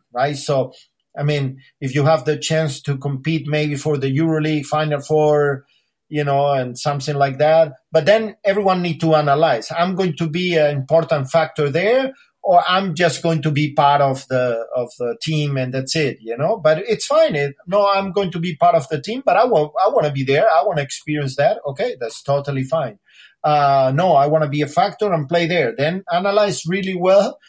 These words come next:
what are your chances, because many times, and I think this is what distinguishes us a little in, in certain aspect, is like,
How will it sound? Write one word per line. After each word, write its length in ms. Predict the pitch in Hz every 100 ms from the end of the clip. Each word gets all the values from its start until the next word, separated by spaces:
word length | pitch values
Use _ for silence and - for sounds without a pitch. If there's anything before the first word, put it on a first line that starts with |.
| _ _
what 260 | 135 175
are 120 | 196 185
your 220 | 185 170
chances, 600 | - 175 175 - - -
because 560 | 131 131 131 127 - - _ -
many 380 | 127 156 196 208
times, 640 | 170 196 226 233 - - _ _ _ _ -
and 120 | 135
I 60 | 147
think 200 | 135 170
this 200 | 160 160
is 140 | 180
what 200 | 147 143
distinguishes 580 | 127 131 - 175 214 196
us 300 | 196 180 165
a 60 | 165
little 440 | 160 185 220 226 - _ _ -
in, 160 | 147 135
in 180 | 139 131
certain 380 | - 135 131
aspect, 540 | 123 165 - 220 214 -
is 220 | 156 135
like, 300 | 147 139 135